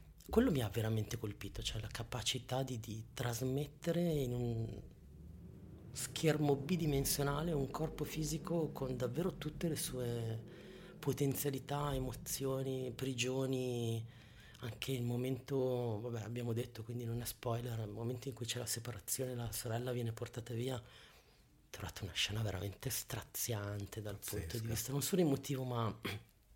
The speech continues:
Speaker 2: No, tutto quello
Speaker 1: veramente
Speaker 2: che
Speaker 1: questi
Speaker 2: rappresenta,
Speaker 1: corpi che
Speaker 2: tutto,
Speaker 1: si
Speaker 2: sì,
Speaker 1: muovono,
Speaker 2: sì.
Speaker 1: che si cercano, che non si vogliono lasciare, hanno una...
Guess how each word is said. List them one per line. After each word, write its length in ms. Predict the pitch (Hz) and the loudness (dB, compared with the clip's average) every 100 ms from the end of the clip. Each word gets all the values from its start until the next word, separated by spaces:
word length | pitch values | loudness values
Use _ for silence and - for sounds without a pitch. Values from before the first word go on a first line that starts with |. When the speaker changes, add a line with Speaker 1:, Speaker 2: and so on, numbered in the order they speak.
| - - - - - - - - - | -8 -6 -8 -10 -14 -20 -20 -20 -10
Speaker 2:
No, 200 | 95 92 | -4 -4
tutto 220 | - - | -4 -2
quello 200 | 139 143 | 2 6
Speaker 1:
veramente 120 | 180 170 | 6 6
Speaker 2:
che 60 | |
Speaker 1:
questi 340 | 160 151 - 90 | 6 6 6 4
Speaker 2:
rappresenta, 180 | 104 | 4
Speaker 1:
corpi 360 | 143 165 - 185 | 6 4 4 2
che 100 | 180 | 4
Speaker 2:
tutto, 60 | 139 - 135 | 2 4 2
Speaker 1:
si 20 | |
Speaker 2:
sì, 80 | 135 | 4
Speaker 1:
muovono, 280 | 147 160 147 | 4 4 2
Speaker 2:
sì. 60 | |
Speaker 1:
che 100 | 127 | 0
si 180 | 120 - | -2 0
cercano, 420 | - 143 - 143 | 2 0 0 -2
che 100 | 120 | -2
non 140 | 127 123 | -2 -2
si 140 | - 123 | -2 -2
vogliono 340 | 135 139 135 | 0 2 2
lasciare, 400 | 120 - - 160 | 4 4 4 4
hanno 240 | 131 113 | 0 0
una... 260 | 120 120 110 | 0 0 -2